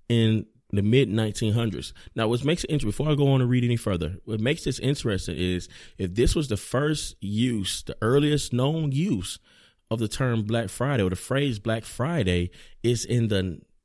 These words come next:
mid nineteen hundreds, but that's after slavery. That's after slavery was over with. We're in the civil rights era at this point, or getting into the civil rights era.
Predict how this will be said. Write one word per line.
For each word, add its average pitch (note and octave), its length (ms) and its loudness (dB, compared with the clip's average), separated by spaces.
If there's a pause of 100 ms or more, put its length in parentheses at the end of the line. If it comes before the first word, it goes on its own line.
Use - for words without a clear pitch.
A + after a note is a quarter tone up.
(180)
mid A#2+ 380 2
nineteen A#2 800 0
hundreds, A#2+ 560 -2 (240)
but - 60 -2
that's D3 260 8
after D3+ 280 -2
slavery. D3 640 -2 (500)
That's D3 200 2
after F3+ 220 -2
slavery E3+ 320 0
was D#3 120 0
over F3+ 180 0
with. F#2 280 0
We're C#3+ 220 2
in C#3+ 80 4
the C3+ 40 2
civil D#3 220 -2
rights E3 320 -6
era G2 180 0
at E2 60 -4
this E2+ 140 -6
point, - 300 -6 (300)
or G2+ 120 -2
getting C3+ 220 2
into C3 140 0
the - 80 -2
civil G#2+ 240 -6
rights D#2+ 260 -4
era. - 300 -8